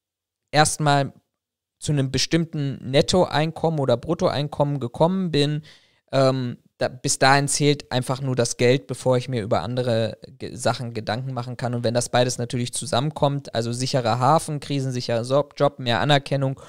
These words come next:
und eine bessere Bezahlung, ich glaub, dann kann die Branche in München einpacken, weil das, da sind wir überhaupt nicht konkurrenzfähig.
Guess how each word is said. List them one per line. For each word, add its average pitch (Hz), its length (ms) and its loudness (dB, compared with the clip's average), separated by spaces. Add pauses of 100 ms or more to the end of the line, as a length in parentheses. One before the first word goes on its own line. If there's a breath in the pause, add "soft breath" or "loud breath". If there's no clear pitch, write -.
(640 loud breath)
und 233 180 10
eine 202 140 6
bessere 156 360 4
Bezahlung, 143 640 2
ich - 140 -14
glaub, - 220 -4
dann 123 160 -6 (260)
kann 123 180 -2
die 120 100 -2
Branche 120 460 -2
in 117 180 -6
München 113 600 -4 (160)
einpacken, 131 720 -4
weil 113 600 0
das, - 600 -6 (420)
da 117 120 -2
sind 120 220 -6
wir 117 60 -2
überhaupt 113 340 -4
nicht 123 120 -10
konkurrenzfähig. - 840 -10